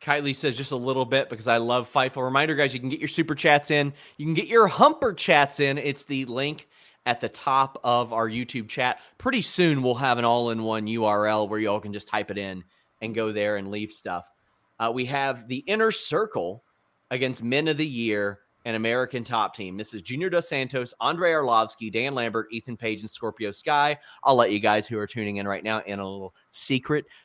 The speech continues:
The interview that I'm supposed to have Friday morning is Ethan Page, if all things go well. Um, very excited about this 'cause we actually filmed an interview earlier this year that nobody saw. So I finally get to speak to him on camera.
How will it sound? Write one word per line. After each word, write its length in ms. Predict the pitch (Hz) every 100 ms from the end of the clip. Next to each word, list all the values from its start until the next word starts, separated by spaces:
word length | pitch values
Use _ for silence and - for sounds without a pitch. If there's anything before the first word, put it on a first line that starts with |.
| -
The 160 | 113 110
interview 460 | 123 131 123 131
that 120 | 123
I'm 120 | 117 113
supposed 500 | 135 - 220 254 -
to 60 |
have 340 | 190 180 175 -
Friday 400 | 180 170 175 165
morning 560 | 156 156 135 98 95 -
is 180 | 120 -
Ethan 340 | 135 131 127 110
Page, 400 | 131 113 98 101
if 100 | -
all 200 | 113 117
things 320 | 123 113 -
go 160 | 113
well. 480 | 104 139 156 101 87 _ _ _ _
Um, 440 | 104 104 101 98 92 _ _
very 260 | 123 151 170
excited 400 | 143 180 170 151
about 180 | 147 147
this 180 | 160
'cause 160 | - 117
we 280 | 104 135 151
actually 480 | 123 147 - 165 131
filmed 260 | 147 135
an 100 | 123
interview 360 | 131 139 120 113
earlier 340 | 113 123 117
this 220 | 113 110
year 300 | 123 123 104 _ - -
that 160 | 107 104
nobody 520 | 104 113 117 117 110
saw. 500 | - 113 110 95 85 _ _ _
So 320 | - 127 113
I 100 | 95
finally 380 | 98 135 131 131
get 100 | 117
to 60 | 117
speak 280 | - 127 -
to 100 | 113
him 400 | 113 113 110 110
on 240 | 113 113
camera. 500 | 104 131 127 123 117